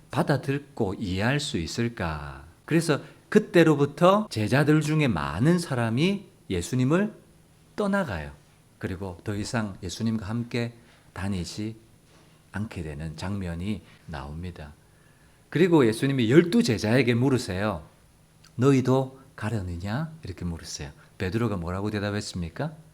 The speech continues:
"영생의 말씀이 주님께 있사온데 우리가 누구에게로 가겠습니까?" 예수님이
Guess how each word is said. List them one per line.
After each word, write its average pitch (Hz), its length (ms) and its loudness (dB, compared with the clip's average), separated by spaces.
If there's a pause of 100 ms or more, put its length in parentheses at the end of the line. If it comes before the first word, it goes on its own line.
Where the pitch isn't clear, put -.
"영생의 117 440 2
말씀이 87 720 -2 (280)
주님께 113 680 -2 (200)
있사온데 90 920 -4
우리가 143 600 0 (220)
누구에게로 127 640 0
가겠습니까?" 76 1120 -6 (280)
예수님이 117 920 0